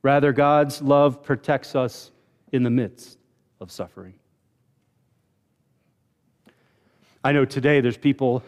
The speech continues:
in this congregation, people watching online that are facing some pretty big life questions. Uncertain, turbulent waters in their marriages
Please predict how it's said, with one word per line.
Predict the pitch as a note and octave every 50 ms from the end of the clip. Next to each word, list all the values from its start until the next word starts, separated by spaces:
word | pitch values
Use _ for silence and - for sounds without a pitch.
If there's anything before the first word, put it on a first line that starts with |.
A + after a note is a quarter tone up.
| -
in | C3+ B2
this | A#2+ A2+ - -
congregation, | - C3 B2 A#2+ A#2+ A2+ C3+ C#3 C3+ - - B2+ A2+
people | - C#3+ C3+ - C3 A#2+
watching | A#2+ B2+ C3+ C3 - - A#2+ A#2
online | A#2+ A#2 A2+ B2 B2+ C3 C3 B2+ A#2+
that | A#2+ A2+
are | A2+ A2+
facing | - - - C#3+ D3 C#3+ - - C#3 B2 A2+
some | - - A#2+ A2+
pretty | - - - F3 D#3+ C3+ B2+ A#2+
big | G#2+ - D3+ D#3 C#3+ C3 A2+
life | A#2 A#2 A#2+ A#2+ A#2+ A#2 - -
questions. | - - B2 G#2+ - - - - G2 F#2 A2 B2+ B2+ - - - - _ _ _ _ _ _ _ _ _ _ _ _ _ _ _ _ _ _ _ _ _ _ _ _ _ _ _ _ _ _ _ _ _ _ _ _ _ _ _ _ _ _ _ _ _ _ _ _ _ _ _ _ _ _ _ _ _ _ _ _ _ _ _ _ _ _ _ _ _ _ _ _ _ _ _ _ _ _ _ _ _ _ _ _ _ _ _ _ _ _ -
Uncertain, | C3+ C3+ C#3 C3+ C3 - - D3+ C#3+ C3 B2+ B2
turbulent | A2+ - - C#3+ C3 B2+ C3+ B2 B2 B2 A2+
waters | A#2 A#2+ B2 A#2+ A#2+ B2+ A#2+ A#2+ A#2 - -
in | - C3 A#2
their | A2 G#2+ G#2
marriages | A2 A#2+ A#2+ A#2+ A#2 A#2 A#2 A#2+ A#2+ A2+ G#2+ G#2+ - - -